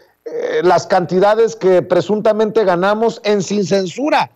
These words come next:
con Vicente Serrano, con nombre y apellido. Pero bueno, así la hipocresía. Obviamente, eso también es mi opinión,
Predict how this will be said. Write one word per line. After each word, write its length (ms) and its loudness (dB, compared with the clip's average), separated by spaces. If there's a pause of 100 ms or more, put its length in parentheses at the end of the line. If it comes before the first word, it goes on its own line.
(200)
con 180 0
Vicente 400 0
Serrano, 420 0
con 160 0
nombre 240 0
y 60 2
apellido. 640 0 (360)
Pero 200 2
bueno, 400 0 (160)
así 200 -2
la 120 4
hipocresía. 840 0 (540)
Obviamente, 520 0
eso 160 0
también 300 0
es 100 0
mi 100 -2
opinión, 540 -2